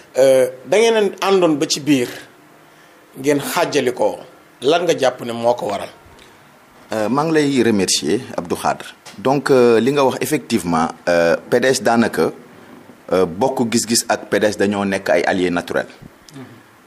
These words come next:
Speaker 2: Waaye xam nga ànd tam également, boo leen di ànd,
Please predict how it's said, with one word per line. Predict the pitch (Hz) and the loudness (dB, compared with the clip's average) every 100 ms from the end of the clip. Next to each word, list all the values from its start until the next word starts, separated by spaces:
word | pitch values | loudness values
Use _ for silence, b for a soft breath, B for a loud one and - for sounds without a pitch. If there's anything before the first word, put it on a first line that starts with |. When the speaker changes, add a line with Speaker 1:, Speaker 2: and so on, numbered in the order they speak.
| - | -8
Speaker 2:
Waaye | 87 98 101 98 95 92 90 85 | -2 2 2 4 4 2 2 0
xam | - 107 113 | -2 -2 2
nga | 113 107 - | 4 2 2
ànd | 113 120 - | 0 0 0
tam | 98 95 | -4 -2
également, | 95 90 87 80 80 | -2 0 0 0 -2
boo | 85 107 | 0 0
leen | 113 | 0
di | 110 | -2
ànd, | - 78 90 | -2 -4 -6